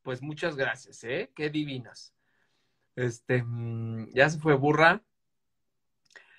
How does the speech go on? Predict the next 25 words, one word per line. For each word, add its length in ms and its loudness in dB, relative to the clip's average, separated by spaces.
Este, 680 -6
tenemos 460 -4
mucho 380 2
material, 520 -2
mucho 280 -6
material. 400 -8
Todo 200 6
el 60 2
mundo 200 2
ha 60 -2
puesto 280 -2
los 160 -10
Thundercats. 680 -6
Este, 360 -10
qué 120 -6
mal 220 -4
que 120 -6
no 480 -2
hayamos 440 -4
pasado 500 -8
por 200 -10
los 180 -20
Thundercats, 800 -4
porque, 560 -6
mm, 760 -8